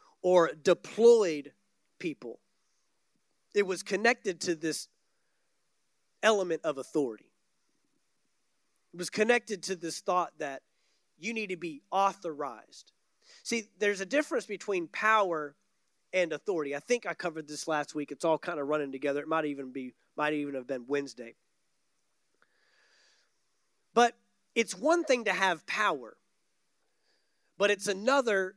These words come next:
to use that power under the authority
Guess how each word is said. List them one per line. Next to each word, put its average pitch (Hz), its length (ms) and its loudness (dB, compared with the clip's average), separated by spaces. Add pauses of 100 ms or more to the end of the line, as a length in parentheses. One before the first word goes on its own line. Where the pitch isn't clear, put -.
(160)
to 185 120 -6
use 185 760 0
that 175 300 0
power 160 600 0 (120)
under 175 640 2 (260)
the 175 260 -6
authority 170 720 4